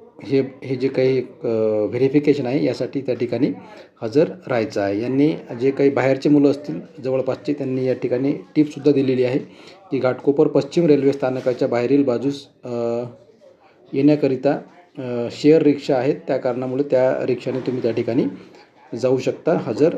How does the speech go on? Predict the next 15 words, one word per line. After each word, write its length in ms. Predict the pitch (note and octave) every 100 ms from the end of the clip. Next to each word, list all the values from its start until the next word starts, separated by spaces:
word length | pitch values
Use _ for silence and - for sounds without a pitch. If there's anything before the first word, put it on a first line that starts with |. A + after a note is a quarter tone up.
| -
राहू 160 | C3 A#2+
शकता. 500 | G#2 G2 - G2 B2
यामध्ये 300 | C3+ D3 D#3
महत्त्वाची 420 | D3 D3 D3+ D3
अपडेट 300 | D#3 D3 D3
फक्त 220 | B2+ -
कागदपत्राची 680 | C#3+ A#2+ C3+ C#3 C#3 C#3+ C#3+
आहे. 160 | D3 D3+
कागदपत्र 460 | B2 B2+ B2+ C3+
तुम्हाला 300 | B2+ C#3 C#3
या 60 | C3+
ठिकाणी 300 | C3 C3+ C3+
काय 220 | C3 C3+
लागणार 280 | C#3 C3+ C#3
आहेत, 160 | D3